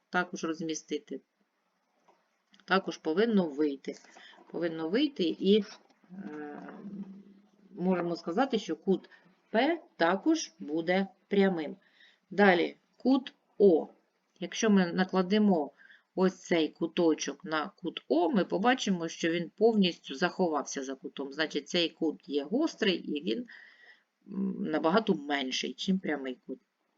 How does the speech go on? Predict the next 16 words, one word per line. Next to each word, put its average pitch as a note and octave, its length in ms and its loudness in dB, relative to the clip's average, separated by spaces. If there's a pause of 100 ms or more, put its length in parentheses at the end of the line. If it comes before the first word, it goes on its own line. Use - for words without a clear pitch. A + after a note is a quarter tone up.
(520)
Кут D#4 240 4 (140)
С. D#3 340 0 (1400)
Так G3 200 2
само B3+ 240 2
за F#3+ 100 4
аналогією F3+ 460 4
з - 60 -10
кутом - 460 -4
А. C#3+ 220 -4 (120)
Цей, E3 220 -4
цей, D#3+ 380 -2 (120)
е, D#3+ 220 -2
ці - 200 -6
два D3+ 240 -2
кути F#3+ 280 -2
є, E3+ 360 2